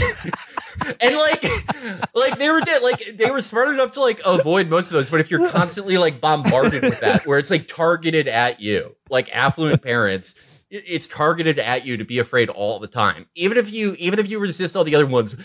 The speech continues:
you're gonna hear one that's gonna, like, you're gonna go, "Oh, that's totally true. That's happening to everyone.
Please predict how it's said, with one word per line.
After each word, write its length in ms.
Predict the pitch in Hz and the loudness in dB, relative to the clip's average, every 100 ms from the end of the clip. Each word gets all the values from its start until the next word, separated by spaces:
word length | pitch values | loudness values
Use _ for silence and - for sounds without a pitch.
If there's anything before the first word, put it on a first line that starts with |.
| _ | _
you're 140 | 151 170 | -2 0
gonna 160 | 208 | 2
hear 280 | 202 196 175 | 0 2 2
one 720 | 135 110 113 135 127 87 76 - _ | 2 -2 0 2 2 0 -10 -20 _
that's 200 | 143 139 | -2 0
gonna, 260 | 160 143 151 | 0 0 0
like, 220 | 147 131 | -2 -2
you're 100 | 139 | -4
gonna 140 | 135 | -2
go, 160 | 123 120 | 0 0
"Oh, 140 | 127 | 0
that's 180 | 110 107 | -2 -4
totally 340 | - 101 95 87 | -2 -2 -2 -8
true. 360 | 95 76 76 - | -8 -8 -10 -6
That's 200 | 110 - | -4 -2
happening 340 | 90 90 92 | -4 -4 -6
to 140 | 98 80 | -4 -4
everyone. 480 | 85 82 76 67 | -4 -4 -6 -10